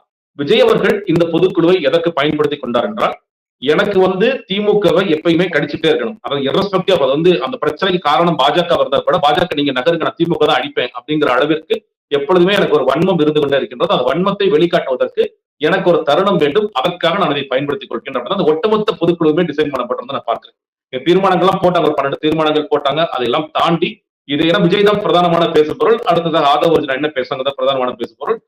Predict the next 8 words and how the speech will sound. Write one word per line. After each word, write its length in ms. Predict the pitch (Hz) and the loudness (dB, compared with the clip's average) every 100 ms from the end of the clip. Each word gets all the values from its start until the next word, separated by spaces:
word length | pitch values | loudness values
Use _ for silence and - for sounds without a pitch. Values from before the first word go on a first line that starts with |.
| _ - | _ -8
அப்ப 260 | 131 139 | -4 -2
விஜய் 300 | 139 147 220 | -2 0 2
அவர்கள் 400 | 240 220 214 - | 2 2 0 -2
இதை 160 | 175 156 | -2 0
எதற்காக 360 | 151 180 170 170 | 2 2 0 0
பயன்படுத்தி 460 | 139 139 127 123 | -2 -2 -4 -4
கொண்டார் 280 | 120 120 123 | -4 -4 -4
அப்படின்னா, 280 | 113 117 | -6 -10